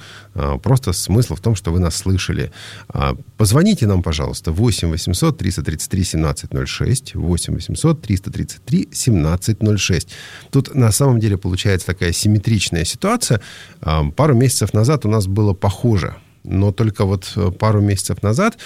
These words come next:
а, у нас не работала трансляция на сайте, а при этом работало, работало приложение. И было много звонков. То есть вот, э, в это время, э,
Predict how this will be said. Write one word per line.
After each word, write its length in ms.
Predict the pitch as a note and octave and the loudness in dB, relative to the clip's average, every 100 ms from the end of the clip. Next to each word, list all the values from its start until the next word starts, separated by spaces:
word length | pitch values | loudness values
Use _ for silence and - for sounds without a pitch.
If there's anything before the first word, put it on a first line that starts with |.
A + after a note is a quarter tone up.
| - - - | -18 -18 -6
а, 160 | E2+ F2 | -2 2
у 100 | G2+ | 4
нас 280 | B2+ C#3 | 4 4
не 140 | A#2+ A#2+ | 4 4
работала 540 | G#2+ G2 A#2 G#2 F#2 | 4 2 0 0 0
трансляция 560 | F2 F2 - F#2 - F2 | 0 -2 0 -2 0 -2
на 100 | F2 | 0
сайте, 460 | - D3 E3 G#2 - - - - - | 2 2 2 0 -2 -8 -20 -20 -4
а 300 | E2 F2 F2+ - | 0 2 0 0
при 140 | G2+ | 4
этом 240 | D3+ C3 G#2 | 4 4 2
работало, 1040 | F2 D#2 B2 - A2 G2 G2 F#2+ F2+ F2 E2+ F2 | 0 0 0 2 2 2 2 2 2 0 -2 0
работало 400 | G#2+ A#2+ A2 G2 | 2 4 2 0
приложение. 640 | G#2+ G2 G#2 F#2 G1+ - - - - - _ | 2 2 2 0 -4 -12 -18 -20 -20 -20 _
И 240 | D3 F#3 | 2 4
было 260 | D#3 B2 D3+ | 4 4 4
много 260 | F#2+ A#2+ G#2 | 2 2 2
звонков. 520 | G2 F#2 - - - _ - - - _ | 2 0 -2 -10 -16 _ -20 -20 -20 _
То 100 | F2 | 0
есть 520 | F2 - - - - | 0 -2 -8 -6 -6
вот, 360 | C2+ C#2+ - - | -4 -6 -8 -4
э, 60 | C#2 | -2
в 200 | C2+ E2 | 0 0
это 180 | - | 0
время, 480 | D2+ B2+ G#3+ A#3 G3+ - | 2 4 4 4 2 -2
э, 60 | - | -6